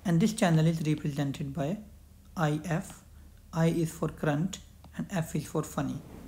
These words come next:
So this is a funny current of sodium channel. So this is what happening in Purkinje fiber. When the Purkinje fiber is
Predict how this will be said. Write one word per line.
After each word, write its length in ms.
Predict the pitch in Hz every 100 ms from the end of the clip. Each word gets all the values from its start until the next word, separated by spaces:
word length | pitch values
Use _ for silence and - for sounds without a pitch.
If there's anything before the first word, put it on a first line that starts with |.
| - - - - - - -
So 500 | - 202 185 190 - - - - - - 165
this 240 | 196 214
is 200 | 208 156
a 300 | 170 160 - - - -
funny 380 | - - 214 220
current 320 | 190 151 147
of 100 | 156
sodium 520 | - 160 139 147 165 - -
channel. 420 | - 165 135 127 160 - - - - - - - - - - - - - - - - - - - - - -
So 160 | 240
this 260 | 214 233 -
is 120 | 254
what 220 | 185 214
happening 380 | 196 156 170 170
in 280 | 160 220 -
Purkinje 400 | - 160 156 139
fiber. 420 | 139 131 127 - - - - - - - - - - - - - -
When 480 | 175 220 330 330 240
the 80 | 185
Purkinje 480 | - 196 233 233 247
fiber 380 | 185 156 165 175 -
is 280 | 226 190